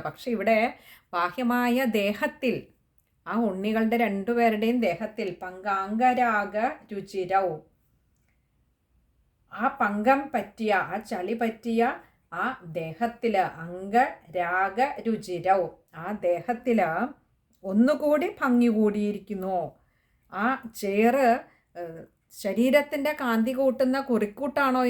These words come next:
എന്ന് തോന്നുമാറ് അങ്ങനെ ദേഹമാകെ ചളിയാക്കിയിരിക്കുന്ന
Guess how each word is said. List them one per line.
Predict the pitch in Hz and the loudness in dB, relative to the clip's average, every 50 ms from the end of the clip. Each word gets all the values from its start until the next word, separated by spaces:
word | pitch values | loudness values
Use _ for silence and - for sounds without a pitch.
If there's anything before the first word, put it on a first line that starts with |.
| 240 | 4
എന്ന് | 226 226 233 233 226 254 | 4 4 4 2 2 0
തോന്നുമാറ് | 233 190 190 208 233 240 233 233 220 202 208 202 185 160 - - _ - 170 | 0 0 0 2 2 2 2 2 2 2 2 0 0 -2 -4 -8 _ -18 -14
അങ്ങനെ | 170 185 196 208 247 277 349 - - _ _ _ _ - | -10 -6 -4 -2 -2 -2 -4 -8 -16 _ _ _ _ -10
ദേഹമാകെ | 175 170 160 160 247 247 247 247 226 226 226 214 233 226 226 - | -10 -8 -8 -4 -2 0 2 2 2 2 2 2 0 -2 0 0
ചളിയാക്കിയിരിക്കുന്ന | 208 175 170 180 220 240 240 226 226 - 220 214 202 208 208 - 208 190 190 190 | -2 0 0 2 2 2 2 0 0 -2 -2 -2 -2 -4 -6 -6 -6 -6 -6 -6